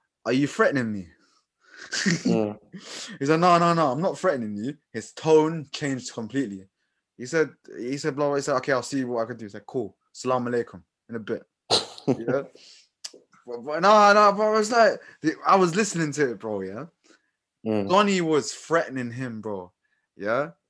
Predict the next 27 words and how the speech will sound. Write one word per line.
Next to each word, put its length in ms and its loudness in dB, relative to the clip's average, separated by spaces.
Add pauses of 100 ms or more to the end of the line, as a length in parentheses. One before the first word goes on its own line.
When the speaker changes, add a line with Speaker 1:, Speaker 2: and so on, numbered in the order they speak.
(380)
Speaker 1:
Like, 260 -8
he 100 -8
Speaker 2:
Mm. 220 2
Speaker 1:
was, 180 -4
he, 220 -6
he, 240 0
he, 460 -2
he, 200 -4
he, 160 0
that 220 0
tone, 360 2
it's 160 -8
like, 220 2
if 120 -6
you're 140 6
from 160 4
South 240 2
London, 440 -2 (380)
are 100 -6
you 60 0
sure 160 4
you 80 8
wanna 140 4
do 140 2
that, 180 6
big 120 2
man? 160 -10